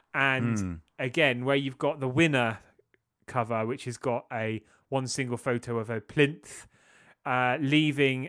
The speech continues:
Speaker 1: and Memory of the Future have something that's a bit more traditional in the Pet Shop Boys' approach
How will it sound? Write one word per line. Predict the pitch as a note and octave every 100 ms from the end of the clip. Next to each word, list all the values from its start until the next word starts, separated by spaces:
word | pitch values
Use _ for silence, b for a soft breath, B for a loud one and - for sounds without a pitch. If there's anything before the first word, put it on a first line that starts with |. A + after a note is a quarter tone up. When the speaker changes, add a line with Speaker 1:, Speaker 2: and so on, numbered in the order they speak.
| -
Speaker 1:
and | B2+
Memory | C3+ B2+
of | B2+
the |
Future | G3+ F#3 D3
have | A#2 B2+ -
something | - C3+ C3
that's | B2 A#2+
a |
bit | F3
more | F3+
traditional | C3+ C#3 C3+ - A#2 A#2
in | B2 A#2 -
the | A#2+ A#2 A2+
Pet | D3+ C#3+
Shop | A2+
Boys' | A2
approach | G#2+ - D#3 C#3+ - -